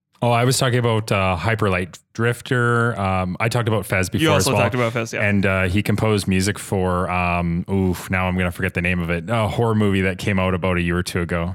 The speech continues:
Speaker 2: Yes, yes.
Speaker 1: So,
Speaker 2: So
Speaker 1: yeah.
Speaker 2: anyway, yeah, a pretty, a great composer,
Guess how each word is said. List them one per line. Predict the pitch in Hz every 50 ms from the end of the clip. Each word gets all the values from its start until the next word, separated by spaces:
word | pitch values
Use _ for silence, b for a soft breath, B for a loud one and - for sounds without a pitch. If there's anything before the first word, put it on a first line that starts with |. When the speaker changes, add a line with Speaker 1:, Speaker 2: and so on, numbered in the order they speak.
| - -
Speaker 2:
Yes, | 151 160 151 131 127 - - - -
yes. | - 120 110 - - - -
Speaker 1:
So, | - - 85 80 80 85 - -
Speaker 2:
So | - 175 160 151 143 143 143 -
Speaker 1:
yeah. | 160
Speaker 2:
anyway, | 180 170 147 131 131
yeah, | 170 180 131 80 78
a | 131
pretty, | - - 170 160 151 143 135 127 123 - - - - _ _ _ _ _ - - - _ _ -
a | 139 143
great | - 160 185 190 -
composer, | - 147 147 147 147 131 113 113 135 143